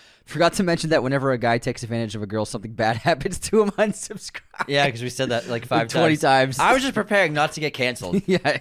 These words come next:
Speaker 1: you're,
Speaker 2: That's, that's what that
Speaker 1: you're
Speaker 2: was.
Speaker 1: covering all
Speaker 2: It was
Speaker 1: bases.
Speaker 2: anti-cancel prep.
Speaker 1: Yeah, impossible to cancel us now. <laughs>
Speaker 2: 'Cause I didn't want someone to take a clip and be like, "Look at what these guys said,"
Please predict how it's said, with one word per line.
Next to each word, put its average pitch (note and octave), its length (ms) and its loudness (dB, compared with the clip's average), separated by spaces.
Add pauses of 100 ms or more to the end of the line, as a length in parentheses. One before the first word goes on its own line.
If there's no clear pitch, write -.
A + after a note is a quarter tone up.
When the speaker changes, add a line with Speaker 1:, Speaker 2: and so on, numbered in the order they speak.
Speaker 1:
you're, D3+ 140 0
Speaker 2:
That's, D3 160 -4
that's E3+ 240 0
what F#3 80 -8
that E3 140 4
Speaker 1:
you're D3 80 4
Speaker 2:
was. D#3+ 140 4
Speaker 1:
covering F3 300 4
all D3+ 80 6
Speaker 2:
It C3+ 140 -2
was B2 100 -2
Speaker 1:
bases. C#3+ 240 -4
Speaker 2:
anti-cancel E3+ 880 0
prep. G#2 380 -2
Speaker 1:
Yeah, E2 240 -2 (180)
impossible A2+ 460 0
to G#2 80 -8
cancel F#2 320 -10
us - 100 -12
now. E2+ 220 -12 (340)
<laughs> - 440 -20
Speaker 2:
'Cause D3 100 -6
I D#3 40 2
didn't E3 140 0
want D#3+ 180 0
someone D3 280 -2
to - 80 -12
take C3+ 180 -4
a - 60 -10
clip B2+ 240 -6
and A2 100 -6
be A2+ 80 -6
like, G#2+ 180 -6
"Look A3+ 200 2
at F#3+ 100 0
what F#3 180 -2
these D3+ 200 -4
guys C3 280 0
said," G#2+ 460 -2